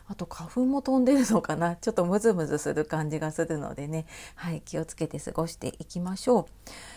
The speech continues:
で、えー、今日はですね、やりたくないことをやってませんかっていうことで、えー、お話をしようかなと思います。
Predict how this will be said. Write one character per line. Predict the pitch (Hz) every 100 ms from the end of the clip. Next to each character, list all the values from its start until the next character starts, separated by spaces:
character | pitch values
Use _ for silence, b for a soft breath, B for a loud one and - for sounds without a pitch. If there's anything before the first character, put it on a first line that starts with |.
| B B
で、 | - 233 226
え | 190
ー、 | 190 180 -
今 | 269 240
日 | 180
は | 180
で | 165
す | 156 160
ね、 | 160 160 - -
や | 160
り | 220
た | 302
く | 311
な | 320 349
い | 339 -
こ | - 226
と | -
を | 160 - 156 151 -
や | 165
っ | 160
て | 180
ま | 190
せ | 208 226
ん |
か | 214 170 175
っ |
て | - 165
い |
う | 156
こ | 156
と | 151 180
で、 | 302 285 - -
え | - 165
ー、 | 156
お |
話 | 165 170 170 175
を | 165
し | 160
よ | 165
う | 160
か | 165
な | 208 262
と | 208 -
思 | - 165 170 175
い | 175
ま | 185 220
す。 | 196